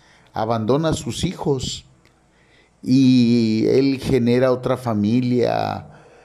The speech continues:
y, eh, posiblemente genera otros hijos o atiende a otros hijos sin atender a los suyos,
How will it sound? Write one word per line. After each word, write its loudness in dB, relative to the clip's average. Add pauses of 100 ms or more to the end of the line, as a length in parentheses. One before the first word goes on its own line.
(260)
y, 4
eh, 0
posiblemente -2
genera 0
otros -2
hijos -2 (1000)
o 2
atiende 0
a 2
otros -2
hijos -2
sin -2
atender 0
a 2
los -2
suyos, -4